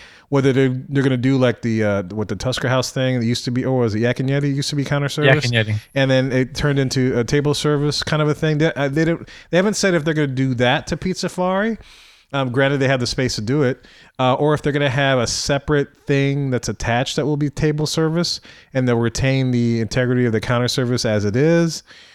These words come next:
Speaker 1: or, you know, if it's gonna be, like, counter service during the day, table service at night kind of a thing. Um, they haven't quite ex-, e-, e-, explained,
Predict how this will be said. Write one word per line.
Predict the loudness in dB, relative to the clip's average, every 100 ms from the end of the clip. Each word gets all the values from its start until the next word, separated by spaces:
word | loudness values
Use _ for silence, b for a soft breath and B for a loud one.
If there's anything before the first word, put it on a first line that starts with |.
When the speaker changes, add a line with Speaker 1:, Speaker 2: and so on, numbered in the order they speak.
| B -4
Speaker 1:
or, | 0 2 4 2
you | 2
know, | 2 2
if | 0 -2
it's | -2
gonna | 0 0
be, | 2
like, | 2 0
counter | -2 0 0
service | 0 0 0
during | -2 -2
the |
day, | 0 0 0
table | -2 -2 -2
service | -2 -2 -2 -4
at | -2
night | 0 0 0
kind | -2 -2
of |
a | -2
thing. | -4 -4 -4 -8 B B B B
Um, | -2 0 2
they | 2
haven't | 2 2 2
quite | 0 0 2
ex-, | 0 -4 -6
e-, |
e-, | -4 -4 -6 -6 -10
explained, | -12 -12 -6 -2 -2 -4